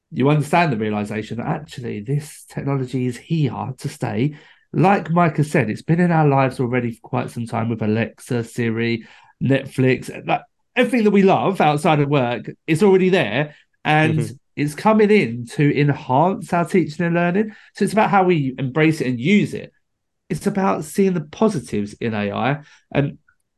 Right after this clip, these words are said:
Speaker 1: not being fearful. And once you take that plunge, I promise you, and we know from feedback we've had by just launching Rocket A I,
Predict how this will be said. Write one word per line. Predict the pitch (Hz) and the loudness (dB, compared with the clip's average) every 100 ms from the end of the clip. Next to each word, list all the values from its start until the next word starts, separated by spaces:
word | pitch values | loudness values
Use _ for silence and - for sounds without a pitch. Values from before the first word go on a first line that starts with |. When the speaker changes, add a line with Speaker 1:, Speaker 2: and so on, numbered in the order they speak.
| _ | _
Speaker 1:
not | 160 190 220 | 0 2 2
being | 143 117 | 2 0
fearful. | 101 113 107 123 | 0 -2 -2 0
And | 147 208 | 2 2
once | 247 208 | 0 2
you | 233 208 | 2 2
take | 196 175 - | 2 0 0
that | 151 151 | -2 0
plunge, | 175 117 104 104 - | 0 0 0 -4 -6
I | 123 - | -8 -8
promise | - - 214 220 135 - - | -18 -2 2 4 4 0 -8
you, | 50 113 151 151 - _ _ - | -2 2 2 -2 -18 _ _ 0
and | 131 139 139 135 - - | 4 4 2 -2 -8 -16
we | - 139 185 | -2 2 2
know | 156 143 131 | 4 4 2
from | 135 117 | -2 -8
feedback | 110 147 135 131 104 | -2 0 2 0 -2
we've | 120 113 | -4 0
had | 135 - - | 0 0 -4
by | 117 113 | -4 -4
just | 107 135 - | -4 -4 0
launching | 139 135 104 127 107 | 0 0 0 0 0
Rocket | 110 - 92 | -2 -2 -2
A | 113 | 0
I, | 107 104 | 0 -2